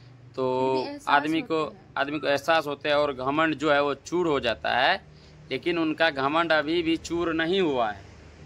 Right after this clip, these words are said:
Speaker 2: कोई दिक्कत नहीं, ऐसे हमारे बहुत सारे दोस्त लोग हैं जो कि comment किए हैं, "आप लोग मनु भैया घबराइए मत, आप लोग के हम साथ हैं।" अब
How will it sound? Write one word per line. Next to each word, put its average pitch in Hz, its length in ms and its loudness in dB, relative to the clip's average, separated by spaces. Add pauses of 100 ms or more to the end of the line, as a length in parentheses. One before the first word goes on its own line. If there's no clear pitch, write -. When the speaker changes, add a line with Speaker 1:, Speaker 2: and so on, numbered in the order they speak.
(120)
Speaker 2:
कोई 311 180 -12
दिक्कत 294 400 -14
नहीं, 294 120 -8
ऐसे 277 320 -6
हमारे 277 400 -6
बहुत 294 460 -8
सारे 277 320 -6 (180)
दोस्त 285 280 -8
लोग 277 200 -6
हैं 277 260 -8
जो 277 120 -10
कि 277 120 -12
comment 269 420 -6
किए 277 280 -8
हैं, 277 200 -6
"आप 240 300 -6
लोग 269 140 -10
मनु 254 240 -8
भैया 262 200 -10
घबराइए 240 600 -8
मत, 302 240 -10
आप 233 280 -6
लोग 254 160 -12
के 247 60 -12
हम 247 140 -10
साथ 254 280 -4
हैं।" 330 280 -10 (440)
अब 262 240 0